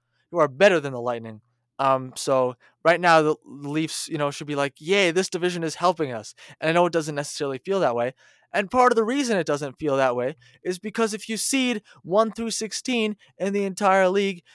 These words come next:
then guess what? Toronto's still fourth and Tampa's still sixth. And <laughs> Toronto should be playing whoever's thirteenth,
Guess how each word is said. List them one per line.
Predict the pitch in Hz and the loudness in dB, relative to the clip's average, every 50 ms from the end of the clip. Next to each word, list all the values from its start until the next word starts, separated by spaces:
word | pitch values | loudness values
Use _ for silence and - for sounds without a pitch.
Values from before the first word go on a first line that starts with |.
| _ _ | _ _
then | - 196 196 | -6 -2 2
guess | 196 220 214 214 - - | 4 4 4 4 2 2
what? | 233 196 143 - _ _ _ | 2 2 2 0 _ _ _
Toronto's | - 226 226 269 277 294 285 262 254 | -4 2 6 8 8 8 8 6 6
still | - - 277 262 - | 4 2 -2 -2 -2
fourth | - - 302 302 277 262 262 - _ - | 2 6 8 10 10 10 8 4 _ -6
and | - 240 247 220 | -4 -4 -2 0
Tampa's | - 277 285 294 302 330 269 - | 4 4 6 6 6 4 0 0
still | - - 277 277 | 0 0 -2 0
sixth. | - - - 339 262 165 - - - - _ _ - - - | 0 2 6 6 6 6 4 -2 -14 -20 _ _ -20 -14 -10
And | - 220 202 | -8 -6 -4
<laughs> | |
Toronto | - - 302 247 220 240 269 277 254 226 220 214 | 0 4 4 4 6 6 4 4 6 4 2 2
should | - 254 226 | 0 -4 -6
be | 202 233 208 | -6 -8 -4
playing | - 233 226 226 226 226 | 0 2 2 2 2 2
whoever's | 220 226 226 220 226 208 - | 2 2 2 2 0 -6 -8
thirteenth, | - _ - 262 262 240 202 - - 285 302 285 220 151 - | -8 _ -4 -2 -2 -4 -6 -6 -4 -2 -2 -2 -2 -4 -8